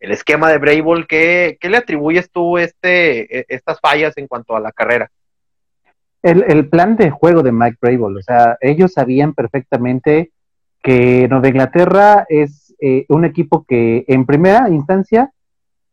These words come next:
Speaker 2: acarrea, corre, es un equipo que, que, que, que tiene muy buen backfield,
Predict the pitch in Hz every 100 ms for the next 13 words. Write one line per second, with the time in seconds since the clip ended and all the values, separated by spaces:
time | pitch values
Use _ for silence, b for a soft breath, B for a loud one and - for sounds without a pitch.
0 | _ - 143 120 107 82 _ _ _ 135
1 | 127 95 90 _ 123 113 160 175 185 180
2 | 190 170 139 117 - 113 - 117 101 120
3 | 135 143 156 156 143 135 117 117 - 95